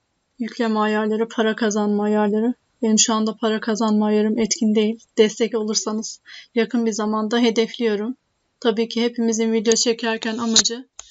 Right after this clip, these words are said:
bir gelir elde etmek. Ben de YouTube'da yeniyim.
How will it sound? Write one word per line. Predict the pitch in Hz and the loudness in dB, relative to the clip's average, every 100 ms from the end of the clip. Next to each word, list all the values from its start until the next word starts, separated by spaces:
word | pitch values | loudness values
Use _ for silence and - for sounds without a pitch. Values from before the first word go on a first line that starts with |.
| - - _ 233 | -20 -20 _ -12
bir | |
gelir | 220 226 226 | -4 -4 -2
elde | 226 214 208 208 | -2 -4 -4 -4
etmek. | 208 226 277 - - _ _ _ _ _ _ _ - - _ _ _ _ _ _ _ _ _ _ - | -4 -4 -4 -6 -12 _ _ _ _ _ _ _ -20 -20 _ _ _ _ _ _ _ _ _ _ -4
Ben | 262 247 | 0 2
de | 247 | 2
YouTube'da | 247 240 247 - 247 | 2 0 -4 0 2
yeniyim. | 240 240 226 233 | 2 0 0 -4